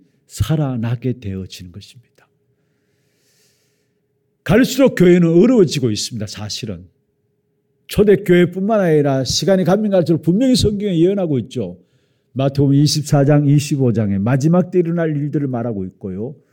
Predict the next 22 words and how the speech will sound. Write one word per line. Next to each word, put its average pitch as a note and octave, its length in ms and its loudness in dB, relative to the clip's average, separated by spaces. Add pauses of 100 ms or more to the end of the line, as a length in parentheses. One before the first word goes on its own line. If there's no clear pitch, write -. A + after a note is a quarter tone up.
(480)
디모데후서 D#3+ 720 2
삼 E3 140 -2
장에도 E3+ 300 0
마지막 D3 400 -2
때 D#3 100 0
말세에 D3+ 420 0
고통하는 E3+ 540 -8
때가 E3 180 -4
온다고 D#3 320 -2
말씀했습니다. A#2 920 -10 (380)
계시록에 D#3 460 2
보면 D#3 160 2
엄청난 F3 500 2
영적인 F3+ 400 2
혼란들이 F3+ 800 2 (220)
마지막 D3+ 600 2
때에 D3+ 120 4
일어난다 G3 520 4
말씀했습니다. C3 680 -2
이 A#3+ 120 6
어려운 A#3+ 440 4
때에 D3 520 2